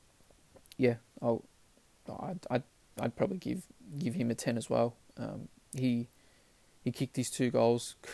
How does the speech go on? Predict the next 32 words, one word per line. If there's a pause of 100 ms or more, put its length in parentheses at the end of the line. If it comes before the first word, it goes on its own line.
(200)
Jeez, (120)
could
have,
could
have
kicked (380)
four
or
five. (400)
He,
he
missed
a
fair
few
chances, (800)
but, (260)
you
know, (720)
he, (160)
he
brought
the
ball
down
really
well
yesterday.
Um,
he
took
control.